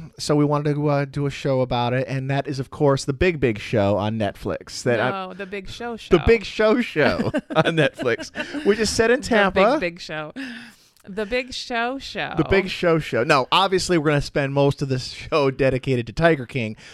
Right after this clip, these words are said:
Speaker 1: which has a strong Florida element to it that I did not know about a couple weeks ago. We briefly mentioned it. Remember, I kinda cold opened with,
Speaker 2: Yeah.
Speaker 1: "I have not yet seen Tiger King." And I guess maybe we're a little late to the party, but this week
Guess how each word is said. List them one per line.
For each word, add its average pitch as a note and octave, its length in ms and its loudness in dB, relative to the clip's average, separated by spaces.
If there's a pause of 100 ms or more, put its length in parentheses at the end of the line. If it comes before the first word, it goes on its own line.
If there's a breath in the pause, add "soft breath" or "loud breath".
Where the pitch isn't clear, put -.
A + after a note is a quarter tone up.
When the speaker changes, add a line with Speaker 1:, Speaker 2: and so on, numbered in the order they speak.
(140 loud breath)
Speaker 1:
which D3 200 0
has D3 220 0
a B2+ 80 -6
strong E3+ 1000 0
Florida E3 580 2
element D#3+ 300 0
to C#3 140 4
it - 240 -2
that C3+ 200 -4
I G#3 100 0
did A#3 120 0
not F3 120 0
know G3+ 180 2
about A#2+ 220 -2
a G#2 40 -8
couple A#2+ 180 -6
weeks A#2 160 -4
ago. G#2+ 140 -2
We B2+ 200 -2
briefly D3+ 580 -6
mentioned D#3+ 360 -4
it. F#2+ 60 -4
Remember, D#3 240 -2
I E3 40 0
kinda F3 200 -8
cold D3 240 -4
opened C#3+ 320 -4
with, B2 340 -2 (100)
Speaker 2:
Yeah. G#3+ 380 -10
Speaker 1:
"I A3+ 120 -2
have E3 100 -2
not E3 200 0
yet D#3+ 160 -2
seen D3+ 200 -6
Tiger D3 320 -2
King." F#3+ 480 -6 (480 soft breath)
And C3+ 100 -2
I B2+ 60 0
guess C#3+ 200 -4
maybe C3 180 -4
we're C3+ 120 -2
a C3+ 60 -2
little C3 180 -4
late C3 160 -4
to - 60 -20
the - 60 -14
party, C3 340 -2
but B2 120 -6
this - 220 -8
week A#2+ 240 -4